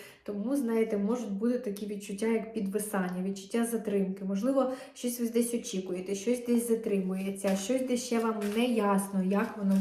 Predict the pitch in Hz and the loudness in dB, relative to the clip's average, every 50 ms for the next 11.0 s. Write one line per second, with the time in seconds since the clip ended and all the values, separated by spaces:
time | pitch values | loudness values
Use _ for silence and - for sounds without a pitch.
0 | 196 214 214 208 202 196 - - - 208 208 240 269 311 - - 302 294 - 269 | 4 2 0 0 0 -2 -2 -4 -4 -4 0 2 2 2 2 0 -2 -2 -2 -2
1 | 254 262 - - - - - - 247 - 302 302 285 277 254 226 226 240 226 233 | -4 -4 -6 -12 -16 -16 -14 -12 -4 0 0 2 2 0 0 0 0 0 2 2
2 | 233 - 214 - - 190 185 185 190 196 196 - - - - 254 247 233 233 214 | 0 0 -2 -2 -2 -2 -2 -2 -2 -4 -6 -8 -6 -2 0 0 2 2 0 -2
3 | 208 202 208 196 - - - - 220 220 214 214 208 202 196 196 196 196 - 196 | -2 -2 -4 -6 -8 -6 2 4 6 8 8 8 6 6 6 6 4 2 2 -2
4 | 190 190 - - - - 262 269 285 302 294 294 294 294 285 269 277 277 285 285 | -4 -4 -6 -6 -4 -2 0 2 2 2 2 2 2 2 0 0 2 4 4 2
5 | 254 214 220 220 233 226 - - - 202 202 202 220 226 214 202 190 190 - - | 2 2 2 2 2 0 -2 -4 -4 -4 0 2 2 2 2 2 0 -2 -2 -2
6 | 190 190 190 - - - - - - - 196 202 226 233 220 214 214 220 220 214 | -4 -4 -4 -6 -12 -18 -20 -20 -10 -4 -2 0 0 2 2 4 4 4 4 2
7 | 202 196 202 202 202 202 196 202 196 196 196 208 226 233 226 240 240 233 226 220 | 0 -2 -2 -2 -2 -2 0 2 2 2 2 0 0 -2 -2 -2 -2 0 -2 -2
8 | 208 208 196 - - 196 196 - 202 202 202 196 196 196 - 208 220 - - 233 | -4 -6 -6 -6 -6 -6 -2 0 2 4 4 4 4 2 0 -2 -2 -2 -4 -6
9 | - - - 233 208 208 202 196 - 202 196 190 190 185 185 190 190 214 208 196 | -6 -2 -2 0 0 0 -2 -2 0 -2 -2 0 0 0 0 0 -2 -4 -6 -10
10 | - - - 202 - 202 196 196 196 196 190 185 185 185 - - 190 - - 208 | -8 -6 -6 -6 -4 -4 -2 0 0 0 0 0 -2 -4 -6 -6 -8 -8 -8 -10